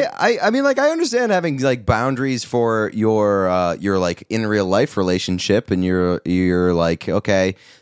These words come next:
Speaker 2: this makes my partner uncomfortable. This makes me uncomfortable. I'm not gonna do this anymore." Uh, but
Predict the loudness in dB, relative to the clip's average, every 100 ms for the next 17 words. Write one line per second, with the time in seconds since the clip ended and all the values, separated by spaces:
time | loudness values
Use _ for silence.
0 | -2 0 2 0 0 -2 0 0 0 -4
1 | -4 -4 -2 0 0 0 -4 -4 -2 -2
2 | -2 -2 0 2 2 0 -2 0 2 2
3 | 0 -2 -2 -2 -4 -6 -18 -20 -8 -2
4 | 0 0 0 -2 -4 -2 0 2 0